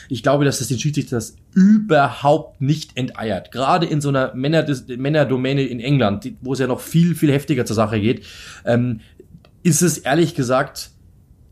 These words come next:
echt sehr, sehr erfrischend, dass der Schiedsrichter da überhaupt nichts a-, an Autorität verliert, sondern ganz im Gegenteil.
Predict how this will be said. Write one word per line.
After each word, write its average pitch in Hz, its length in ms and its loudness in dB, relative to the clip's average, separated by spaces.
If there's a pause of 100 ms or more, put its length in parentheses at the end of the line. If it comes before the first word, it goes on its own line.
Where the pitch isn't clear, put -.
echt - 440 -4 (760)
sehr, 135 320 0
sehr 170 120 2
erfrischend, 147 640 -2
dass 123 100 -4
der 135 100 -2
Schiedsrichter 139 540 0
da 123 180 0
überhaupt - 800 -2
nichts - 480 0
a-, - 80 -12 (120)
an 127 120 -2
Autorität 123 560 -2
verliert, 110 280 -2
sondern 107 220 -2
ganz 143 220 0
im 139 140 2
Gegenteil. 107 540 0